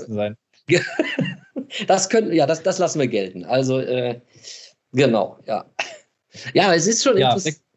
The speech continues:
Speaker 1: Black Friday. Ja, wie, wie war's denn bei dir, äh, Roland? Hast du auch was geschnappt? Hast du auf irgendwas
Speaker 2: Ja.
Speaker 1: geschielt?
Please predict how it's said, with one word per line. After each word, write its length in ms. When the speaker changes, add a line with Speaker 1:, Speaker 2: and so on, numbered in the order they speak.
Speaker 1:
Black 180
Friday. 460
Ja, 220
wie, 140
wie 60
war's 160
denn 100
bei 100
dir, 200
äh, 340
Roland? 420
Hast 180
du 100
auch 140
was 160
geschnappt? 480
Hast 220
du 80
auf 140
irgendwas 260
Speaker 2:
Ja. 80
Speaker 1:
geschielt? 640